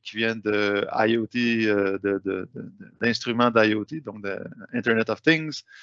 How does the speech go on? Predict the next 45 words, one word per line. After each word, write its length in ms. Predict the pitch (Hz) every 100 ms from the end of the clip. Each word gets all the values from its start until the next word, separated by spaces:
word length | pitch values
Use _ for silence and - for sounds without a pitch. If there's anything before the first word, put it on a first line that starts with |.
| - - -
euh, 100 | 107
que 80 | 104
ce 60 |
soit 200 | 104 123
des 200 | 117 113
logs 320 | 110 123 143 127
qui 140 | 120
viennent 180 | 117 120
de 80 | 117
serveurs, 600 | - 104 113 123 123 117
que 100 | -
ce 80 | 107
soit 340 | - 113 110
du, 460 | 101 101 101 101 98
euh, 340 | 98 95 95
streaming 520 | 92 - 135 135 139
de 100 | 127
données, 440 | 120 120 120 131 131
donc 220 | 117 107
du 80 | 101
clickstream 540 | - 127 - 131 131
sur 140 | 120 107
des 140 | 107
webs, 320 | 101 120 120
par 100 | 113
exemple, 340 | 107 104 117 117
savoir 360 | 104 107 113 - - _
qu'est-ce 140 | 143
que 60 | 139
nos 160 | 123 117
usagers 400 | 107 120 113 120
font 200 | 123 127
lorsqu'ils 260 | 113 -
vont 100 | 110
sur 140 | 110 117
notre 140 | 110
site 140 | - -
web, 200 | 117 117
euh, 360 | 113 107 107 -
où 120 | 127
est-ce 100 | 139
qu'ils 120 | - -
se 80 |
sont 160 | 120 123
baladés, 440 | 113 113 107 120